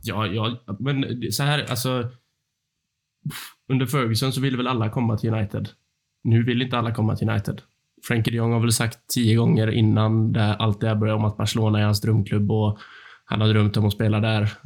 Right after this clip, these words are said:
Det är klart att om han är i Barcelona och ett United som inte har vunnit en titel på fem år, inte spelar i Champions League, alltså, det är klart att det kommer att krävas lite övertalning.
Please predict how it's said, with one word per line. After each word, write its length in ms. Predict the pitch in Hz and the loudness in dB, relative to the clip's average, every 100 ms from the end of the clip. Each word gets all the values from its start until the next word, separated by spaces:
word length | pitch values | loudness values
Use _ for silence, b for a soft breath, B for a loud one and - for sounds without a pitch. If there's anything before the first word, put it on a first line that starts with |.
| - | -4
Det 120 | 117 | -2
är 40 | 120 | 0
klart 220 | 135 113 | 0 0
att 120 | 110 | 0
om 120 | 110 | 2
han 200 | 107 107 | 2 2
är 140 | 123 107 | 0 -2
i 40 | |
Barcelona 680 | 113 - 113 107 107 104 98 - | -2 0 0 0 0 0 -2 -2
och 260 | 101 - - - _ b b b b - | -2 -2 -10 -18 _ b b b b -4
ett 180 | 110 | -2
United 460 | 120 110 101 110 110 | 0 0 0 0 -2
som 400 | 123 117 110 - - _ | 2 2 2 0 -10 _
inte 200 | 120 113 | -4 0
har 60 | 107 | 2
vunnit 180 | 104 110 | 2 2
en 100 | 110 | 0
titel 400 | 107 - 113 104 | -2 -2 -4 -2
på 480 | 113 110 110 110 - _ _ _ _ _ _ _ _ _ _ _ _ _ _ - | 0 2 2 0 -6 _ _ _ _ _ _ _ _ _ _ _ _ _ _ -6
fem 240 | 131 120 117 | -2 0 0
år, 180 | 131 139 _ _ _ _ _ _ _ _ _ _ _ - | -2 -4 _ _ _ _ _ _ _ _ _ _ _ -4
inte 260 | 131 117 | -2 -2
spelar 260 | 107 113 117 | -4 -2 -2
i 40 | |
Champions 340 | 110 113 120 - | 0 -2 -2 -2
League, 320 | 113 110 107 - - _ _ _ _ _ _ _ | 0 0 -2 -8 -16 _ _ _ _ _ _ _
alltså, 160 | 117 107 | -2 0
det 60 | |
är 40 | 110 | 0
klart 200 | 143 120 | -2 -4
att 80 | 104 | -4
det 80 | |
kommer 280 | 113 110 107 | -2 0 0
att 80 | 107 | 0
krävas 300 | 117 107 107 | -4 -4 -4
lite 180 | 101 101 | -4 -2
övertalning. 1080 | 107 104 98 95 98 - 101 104 131 123 | -2 -2 -4 -6 -6 -8 -4 -2 -2 -4